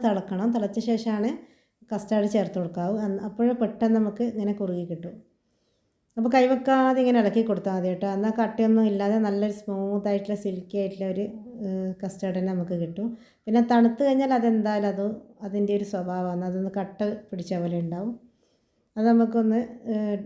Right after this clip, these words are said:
നല്ല ടൈറ്റ് വേണമെന്നുണ്ടെങ്കിൽ നമുക്കൊന്ന് ബീറ്റർ വെച്ചിട്ടോ അല്ലെങ്കിൽ ബീ-, ടൈറ്റ് കൂടുതലാണെങ്കിൽ ബീറ്ററോ മറ്റോ വെച്ചിട്ട് നമുക്കൊന്ന് അടിച്ചാൽ നല്ല സ്മൂത്ത് ആയിട്ടുള്ള പേസ്റ്റ് ആവും. ഇത് കണ്ടോ, ഇപ്പോൾ ഞാനിപ്പോൾ തണുത്ത ശേഷമുള്ള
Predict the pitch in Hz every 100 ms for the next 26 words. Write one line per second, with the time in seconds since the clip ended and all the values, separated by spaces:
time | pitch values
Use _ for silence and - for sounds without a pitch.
0 | 226 214 214 240 233 233 220 - 254 240
1 | 220 220 214 214 208 208 214 202 190 190
2 | 196 185 185 180 190 220 196 185 190 196
3 | 202 208 214 190 196 196 214 - 226 220
4 | 208 196 196 220 202 202 202 196 202 294
5 | 240 202 196 208 202 185 196 185 208 -
6 | 254 285 196 190 185 196 214 - _ -
7 | 202 202 220 202 185 180 190 175 180 175
8 | 190 175 165 - - - 202 220 180 175
9 | 196 226 233 - _ _ - 202 202 208
10 | 214 208 208 247 233 214 214 208 196